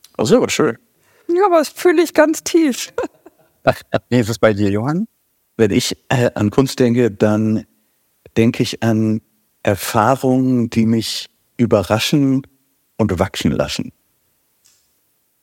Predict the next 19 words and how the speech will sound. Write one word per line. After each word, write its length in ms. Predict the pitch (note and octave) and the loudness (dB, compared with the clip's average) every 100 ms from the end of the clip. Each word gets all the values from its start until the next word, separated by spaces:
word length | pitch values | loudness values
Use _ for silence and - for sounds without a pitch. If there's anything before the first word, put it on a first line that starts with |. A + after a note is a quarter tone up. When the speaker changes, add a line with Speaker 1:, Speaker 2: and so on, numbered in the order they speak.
| _ _ - | _ _ -6
Speaker 3:
Ja, 100 | - - | -6 -4
auch, 300 | A#2 C3+ - - | -4 -4 -6 -8
also 300 | E2+ F2 D#2+ | -2 -2 -2
sehr 280 | D2+ F2+ | 0 0
poetisch. 760 | A2 - G2+ G2+ - D2 - - - | 0 -2 -2 -2 -2 -6 -6 -10 -12
Ich 140 | - | -2
merk 240 | G2 G#2 | 0 0
schon. 280 | - F#2+ F2 - _ - | 0 -2 -2 -6 _ -2
<laughs> 540 | - - A#3 G3 - - D4 - D#4+ - - - - F3 - - F3 - - D3 - - C#3+ - - B2 - - B2 - | -2 0 -2 2 0 0 -4 0 -2 -2 -6 -4 -2 -2 -4 -2 -2 -2 -2 -2 -2 0 0 0 0 0 0 -2 -2 0
Speaker 2:
Um 220 | G#3 - | 0 4
sofort 500 | A#3 - - C#4+ E4+ | 4 2 2 2 2
zum 220 | D#4 B3 | -2 -2
Thema 360 | - C#4+ C4+ G3+ | 0 0 0 -2
zu 200 | - F#3 | -2 -4
kommen, 460 | - A3+ A3+ C4+ | 2 2 2 2
des 180 | A#3+ A3 | 0 -2
Landschaftsgartens, 1200 | A3 A3+ D#4 - G3 - - G#3 G#3+ - D4 - | 0 2 2 0 -2 -2 -2 2 2 0 -6 -2
des 220 | B3 - | -4 2
Gartens. 400 | A3+ A3+ - - | 2 2 0 -10